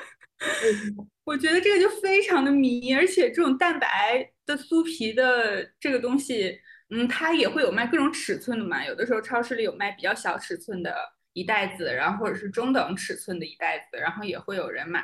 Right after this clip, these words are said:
Speaker 2: 回去吃。就是如果说你把它作-，作为蛋糕的一，一小部分装饰，我还是可以接受的，它总归丰富了一下口感什么之类的嘛。但有人会单独捧着那一袋子东西吃，<laughs> 我实在是有点理解不能。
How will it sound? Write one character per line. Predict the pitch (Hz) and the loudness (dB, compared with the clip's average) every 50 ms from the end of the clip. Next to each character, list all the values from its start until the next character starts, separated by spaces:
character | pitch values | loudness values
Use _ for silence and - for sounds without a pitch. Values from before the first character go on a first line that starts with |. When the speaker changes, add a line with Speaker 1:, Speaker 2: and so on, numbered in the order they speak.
| - 170 | -6 -10
Speaker 2:
回 | 170 | -14
去 | 165 165 165 | -14 -12 -12
吃。 | - - - - 190 180 175 185 | -10 -12 -8 -4 -4 -2 -2 -2
就 | 190 311 | -4 -2
是 | 330 | -2
如 | 311 302 330 | 0 -2 0
果 | 330 330 262 233 | 0 0 0 0
说 | - 294 294 294 | -2 -4 -2 0
你 | 277 269 | 0 0
把 | 262 - - | -2 -2 -4
它 | 202 214 226 | -4 -6 -8
作-， | - - 269 240 - - - _ | -6 -4 -4 -4 -4 -6 -10 _
作 | - 294 226 | -4 -2 -2
为 | 185 175 180 190 | -2 -2 -4 -4
蛋 | 185 - 294 262 196 190 | -2 -2 -2 -2 -2 -2
糕 | 196 214 220 233 233 | -2 -2 -2 -2 -2
的 | 226 185 175 170 - - - _ _ _ _ - | -4 -4 -4 -6 -8 -10 -18 _ _ _ _ -10
一， | 196 208 220 226 220 262 | -8 -8 -8 -6 -4 -4
一 | 320 | -2
小 | 330 330 - | -2 -2 -2
部 | - 190 233 | -4 -4 -6
分 | 214 185 208 | -6 -6 -4
装 | - 269 254 254 277 277 | -2 0 0 2 0 -2
饰， | - - - 302 196 - - - - - - - - _ _ - | -4 -6 -8 -8 -8 -8 -10 -14 -20 -20 -20 -20 -20 _ _ -4
我 | - - | -4 0
还 | - 208 | 0 0
是 | 226 226 | -2 0
可 | - 277 | -2 -4
以 | 196 - | -4 -4
接 | - - 220 214 | -4 -2 -2 0
受 | 233 226 302 269 226 180 | 0 2 2 2 2 2
的， | - 107 - - - - | -2 -4 -6 -6 -10 -12
它 | - - 226 214 214 214 - _ | -8 -4 -4 -4 -4 -6 -8 _
总 | - 208 180 165 | 0 0 0 0
归 | 185 202 202 196 196 196 214 196 - - | 0 -2 -2 -2 -2 -2 -4 -4 -4 -2
丰 | 240 233 240 247 | -2 0 0 0
富 | 247 226 | -2 -2
了 | 208 175 | -4 -4
一 | 175 | -4
下 | 196 202 202 | -4 -4 -4
口 | - - - - - | -4 -6 -8 -6 -6
感 | - 214 185 - 180 | -4 -6 -6 -6 -8
什 | - 165 | -10 -12
么 | - 165 | -14 -14
之 | - - | -16 -14
类 | - 143 147 | -14 -14 -12
的 | - - - | -14 -16 -16
嘛。 | - - _ - - - - - - | -18 -20 _ -20 -20 -20 -14 -4 2
但 | - 349 349 | 2 4 6
有 | 302 220 180 | 6 4 4
人 | 170 175 214 | 4 4 4
会 | 294 320 | 4 4
单 | - - 330 339 370 349 | 4 4 2 2 2 2
独 | 269 - - | 0 -2 -2
捧 | - - - - - | -4 -4 -4 -4 -4
着 | 170 175 | -2 -2
那 | 196 240 | -2 -2
一 | 240 208 202 | -2 0 0
袋 | 247 269 240 208 | 0 0 0 0
子 | 185 170 | -2 -2
东 | 196 196 - | -2 0 2
西 | 240 226 | 2 2
吃， | 117 - - - - 139 135 - - - - - - - - - - - - - - | 0 -2 -4 0 2 2 2 2 0 -2 -8 -12 -16 -16 -16 -14 -10 -6 -4 -4 -4
<laughs> | - - - - _ - _ _ _ _ _ _ - | -4 -6 -10 -14 _ -20 _ _ _ _ _ _ 0
我 | - 240 | 0 2
实 | - - - 262 262 | 2 2 0 0 2
在 | 302 349 359 | 4 2 2
是 | 349 - - - 349 - - 359 | 2 0 2 0 0 4 6 6
有 | 262 | 6
点 | 269 269 247 196 | 6 4 0 -2
理 | 202 214 254 | -2 -2 0
解 | 262 - 190 180 | 0 0 0 -2
不 | - - 240 | -2 -4 -2
能。 | 202 170 170 | 0 2 2